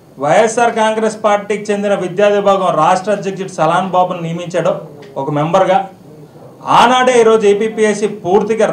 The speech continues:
రాజకీయమయం కూడా అయిపోయింది. ఏపీపీఎస్సీ బోర్డు అనేది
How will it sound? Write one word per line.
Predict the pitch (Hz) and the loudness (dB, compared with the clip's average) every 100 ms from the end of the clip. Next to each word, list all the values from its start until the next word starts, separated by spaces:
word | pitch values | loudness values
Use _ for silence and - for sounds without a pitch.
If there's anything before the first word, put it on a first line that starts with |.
| 143 | 2
రాజకీయమయం | 180 - 214 202 185 175 | 2 0 -4 -2 -2 -2
కూడా | 165 156 | 0 0
అయిపోయింది. | 139 143 120 - - - - - - - - - 139 | 0 -4 -8 -14 -20 -20 -20 -20 -20 -20 -20 -6 -2
ఏపీపీఎస్సీ | 196 262 262 247 240 233 240 | 0 0 -2 2 2 2 -2
బోర్డు | 196 214 208 | 2 4 4
అనేది | 202 202 | 2 2